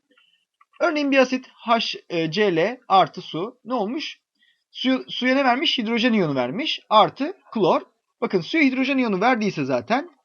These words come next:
bunun asit olduğunu buradan anlıyorum. Bakın burada ne var? Çok değişik bir şey var.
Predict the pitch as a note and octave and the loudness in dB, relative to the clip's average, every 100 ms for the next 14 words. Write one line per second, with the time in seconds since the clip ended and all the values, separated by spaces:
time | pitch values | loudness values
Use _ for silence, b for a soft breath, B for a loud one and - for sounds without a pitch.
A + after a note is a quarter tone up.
0 | _ _ - B3 C4+ G3 F3 - A#3 - | _ _ -8 -6 -6 -6 -4 -2 -4 -2
1 | E3 D3 G3 G3+ G3+ E3 C#3+ G2+ - _ | -2 -2 -6 -2 -2 0 -2 -6 -10 _
2 | _ - C#4 C#4 C#4 D4 D4 D4 F#4 - | _ -6 -4 -2 0 0 2 2 0 -6
3 | C#4+ A#3 F3+ F3 F#3 C#3+ D3+ G#2+ - | -4 2 4 4 2 -2 -2 -4 -8